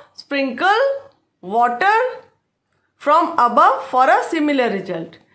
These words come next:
तो आप क्या कर सकते हैं बच्चे, Paper sheet के ऊपर अपने hand से water लेकर sprinkle कर सकते हैं, आपको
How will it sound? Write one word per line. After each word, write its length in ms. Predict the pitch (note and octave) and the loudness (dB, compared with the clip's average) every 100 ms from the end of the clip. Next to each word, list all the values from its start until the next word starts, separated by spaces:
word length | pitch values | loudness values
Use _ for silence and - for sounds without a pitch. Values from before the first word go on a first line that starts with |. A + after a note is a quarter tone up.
| _ _ _ | _ _ _
तो 60 | A3+ | -2
आप 260 | - - | 0 0
क्या 140 | D4 D4 | -2 -2
कर 120 | D#4+ D4 | -2 -4
सकते 240 | D#4+ D#4+ | -6 -4
हैं 120 | E4 | -2
बच्चे, 340 | D#4 D#4 F#4 G#4+ C#5+ C#5+ - - _ _ | -2 -2 -2 0 0 -4 -10 -20 _ _
Paper 300 | B3 B3 E4+ | -6 -2 -2
sheet 260 | E4+ D4 - | -2 -6 -4
के 100 | C#4+ | -2
ऊपर 340 | C4+ C4+ F4+ C5 - | 0 2 2 2 0
अपने 280 | A#3+ A#3+ D#4 | -4 -2 -4
hand 380 | D4 A#3+ D4 G4 | -2 0 0 0
से 480 | G4+ E4+ F#4 B4+ B4 | -4 -4 -2 -2 -6
water 400 | F#3+ B3 D#4 E4 | -6 -2 -2 -2
लेकर 380 | F#4 C#4+ - G4+ | -2 -2 -2 -4
sprinkle 440 | B4+ D#4 C#4+ A#3+ A3 | -2 -4 -4 -2 -4
कर 140 | G3 F3 | -4 -8
सकते 320 | F#3 F#3 F3+ | -12 -12 -12
हैं, 200 | D#3+ E3 _ _ _ | -12 -14 _ _ _
आपको 400 | G3+ G#3+ - E4+ | -2 -2 -2 0